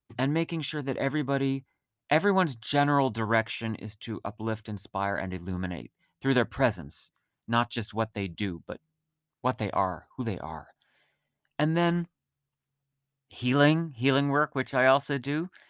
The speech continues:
that's the underpinning of all of those efforts. Choreography is very much the same thing. It's detecting the energetic signature between the lines,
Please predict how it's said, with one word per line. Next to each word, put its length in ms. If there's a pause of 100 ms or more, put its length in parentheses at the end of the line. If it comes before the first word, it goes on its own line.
(200)
that's 240
the 160
underpinning 680
of 140 (200)
all 320
of 140
those 420 (520)
efforts. 640
Choreography 680
is 200 (140)
very 280
much 240
the 80
same 320
thing. 320 (260)
It's 160
detecting 640
the 100
energetic 540
signature 760 (560)
between 800 (420)
the 80
lines, 600